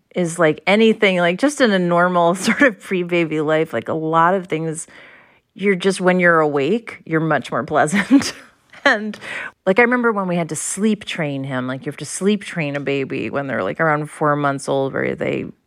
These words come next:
have to learn to be in their crib. And that's something where I fully lost my mind. I mean, I just could not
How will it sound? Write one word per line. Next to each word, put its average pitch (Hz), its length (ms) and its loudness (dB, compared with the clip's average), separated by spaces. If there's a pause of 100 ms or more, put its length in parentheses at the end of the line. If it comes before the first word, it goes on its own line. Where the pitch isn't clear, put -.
(120)
have 143 200 -4
to 147 100 -6
learn 139 280 -4
to 143 80 -10 (340)
be 135 120 -8
in 147 120 -6
their 147 180 -6
crib. 147 400 2
And 135 300 -2 (720)
that's 196 280 2
something 147 460 -2
where 131 500 0 (240)
I 147 440 -4
fully 123 420 -2
lost 123 340 -2
my 120 140 -6
mind. 117 560 -4
I 127 60 -10
mean, 127 160 -2
I 123 120 -2
just 120 220 -10
could 131 180 -8
not 110 380 -2